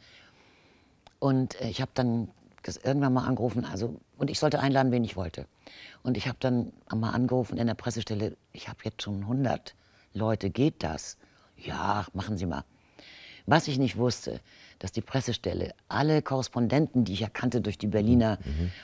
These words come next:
Speaker 1: Auftritte, alle Korrespondenten, alle Intendanten, alle eingeladen hatte, äh, um mit mir da zu feiern. Und ich die alle sah und das waren so dreihundertfünfzig, vierhundert Menschen dann.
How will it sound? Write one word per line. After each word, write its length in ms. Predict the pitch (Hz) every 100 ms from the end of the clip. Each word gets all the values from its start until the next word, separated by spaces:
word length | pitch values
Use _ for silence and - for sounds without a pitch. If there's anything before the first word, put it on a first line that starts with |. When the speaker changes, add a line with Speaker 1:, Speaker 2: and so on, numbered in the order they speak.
| -
Speaker 1:
Auftritte, 540 | 123 120 - 110 -
alle 160 | 143 143
Korrespondenten, 800 | 143 135 - 139 143 147 - 135
alle 180 | 131
Intendanten, 800 | 135 151 147 135 127 123 - 123 -
alle 300 | - 170 147
eingeladen 680 | 131 147 117 110 107 104 104
hatte, 280 | - 117 113 - - - - - -
äh, 60 |
um 180 | - 135
mit 140 | 139
mir 140 | 120 120
da 120 | 120
zu 140 | -
feiern. 380 | 104 131 123 104
Und 120 | 104
ich 220 | 107 - - _ -
die 140 | 131 -
alle 200 | 127 123
sah 240 | 117 127
und 280 | 117 117 - - - - - _ _
das 160 | - -
waren 180 | 120 104
so 140 | 98 - -
dreihundertfünfzig, 720 | 110 113 - 113 - 104 -
vierhundert 360 | 117 104 -
Menschen 320 | 117 131 -
dann. 220 | 98 98